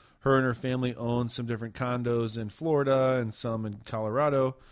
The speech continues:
that they rent out on a per night basis instead of on a per month basis. And it's been neat to talk to her. Her name's Kara, and learning about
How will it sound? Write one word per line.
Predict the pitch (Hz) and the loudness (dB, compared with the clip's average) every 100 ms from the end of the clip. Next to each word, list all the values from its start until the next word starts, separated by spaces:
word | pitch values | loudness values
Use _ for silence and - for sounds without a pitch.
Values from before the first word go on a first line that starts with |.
| - - _ | -20 -20 _
that | 123 113 | 0 2
they | 117 | 0
rent | 117 123 123 | 0 -2 0
out | 117 117 | 0 0
on | 113 | 0
a | 107 | -2
per | - 147 | 0 0
night | 127 113 95 | 0 -4 -4
basis | 113 110 - 117 110 | -4 -4 -4 -6 -6
instead | 113 - 123 117 | -10 -6 -4 -2
of | 113 | -2
on | 110 | -4
a | 107 | -2
per | 123 117 | -2 0
month | 113 135 - | 0 -2 -4
basis. | 113 104 - 110 - - _ - _ - | -4 -4 -4 -6 -8 -14 _ -20 _ -4
And | 160 | 0
it's | 160 - | 0 0
been | 143 | -2
neat | 127 123 - | 0 -4 -4
to | 120 | -6
talk | 123 113 - | -4 -4 -4
to | 110 | -6
her. | 110 110 | -2 -2
Her | 117 | -2
name's | 113 107 - | -4 -6 -8
Kara, | - 110 110 113 | -4 -2 0 -2
and | 113 110 | -6 -4
learning | 117 117 113 | -2 -2 -4
about | 107 107 107 | -4 -2 -4